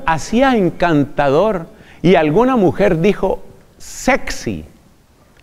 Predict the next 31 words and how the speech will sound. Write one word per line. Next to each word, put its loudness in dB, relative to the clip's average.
sexy". -6
Claro, 4
a 2
mí 4
me 2
interesa 0
que -2
tú 0
seas 0
encantador, 0
pero 4
que 0
seas 2
encantador 2
con 2
la 4
mujer 2
de 0
tu 2
vida, 4
¿no? -2
Que 2
no 4
salgas 2
por 2
ahí 2
a 0
encantar 0
a 2
otras. 0
Entonces, 2